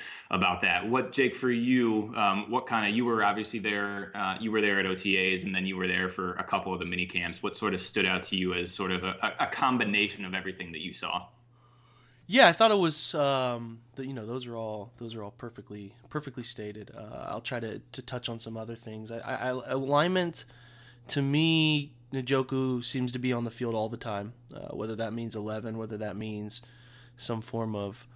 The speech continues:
Speaker 2: uh, twelve person. He's on the field a lot, and, um, they seem to want to play him as many downs per series as they can. They're doing a bunch of different alignments in terms of, uh,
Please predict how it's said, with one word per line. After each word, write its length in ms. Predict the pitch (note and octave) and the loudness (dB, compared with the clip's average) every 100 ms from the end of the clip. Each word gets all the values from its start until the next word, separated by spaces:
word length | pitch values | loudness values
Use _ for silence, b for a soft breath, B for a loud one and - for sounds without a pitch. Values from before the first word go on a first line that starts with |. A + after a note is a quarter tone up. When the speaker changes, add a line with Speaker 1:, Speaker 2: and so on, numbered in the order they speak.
| b b - | b b -12
Speaker 2:
uh, 280 | A2+ - - | -10 -8 -6
twelve 300 | - A#2+ A#2 | 0 0 0
person. 320 | A#2+ A2 G#2+ | -4 -4 -4
He's 260 | A2+ C3 B2+ | -4 -2 2
on 140 | C3 | 2
the 80 | B2 | 2
field 220 | C3 A2 | -2 -2
a 40 | |
lot, 320 | G2 F#2+ - - - | -2 -4 -6 -10 -10
and, 380 | A2+ A2+ G#2+ G#2+ | -6 -4 -4 -4
um, 460 | G#2+ G#2+ G#2 G#2 G2 B B B B B - | -4 -4 -4 -6 -12 B B B B B 0
they 160 | C3+ B2 | 2 8
seem 380 | - C#3 C#3 C3+ | 8 8 4 0
to 140 | C3+ | -2
want 300 | B2 A#2+ A#2 | 0 -2 -2
to 80 | A#2 | -8
play 300 | - A#2+ A#2 | -6 -4 -4
him 400 | A#2 A2 A2 G#2+ | -4 -6 -6 -6
as 180 | G#2 A2+ | -6 -6
many 400 | A2+ A2+ A#2 A2+ | -6 -6 -6 -6
downs 640 | A2 A2 G#2+ G#2+ G2+ - - - | -6 -8 -8 -4 -4 -4 -10 -4
per 80 | B2 | 4
series 380 | - D#3+ D3+ | 6 6 4
as 120 | C#3 B2+ | 2 0
they 100 | A#2+ | -2
can. 460 | D3+ D3+ D#3+ E3+ | 0 2 2 0
They're 160 | - C3+ | -2 0
doing 280 | C3 C#3+ C3+ | 0 0 -2
a 40 | |
bunch 260 | B2 C3 B2+ | -2 -4 -4
of 140 | B2+ | -4
different 480 | C#3+ C3+ C3+ B2+ - B B B B B - | -4 -2 -4 -4 -8 B B B B B -8
alignments 720 | A#2+ B2 B2 C3+ C#3+ D#3 D#3 B2+ | 0 4 4 4 2 0 0 -2
in 120 | B2 | -4
terms 320 | C3 B2 A#2+ | -4 -2 -2
of, 140 | A#2 | -2
uh, 240 | A#2 A2+ | -4 -4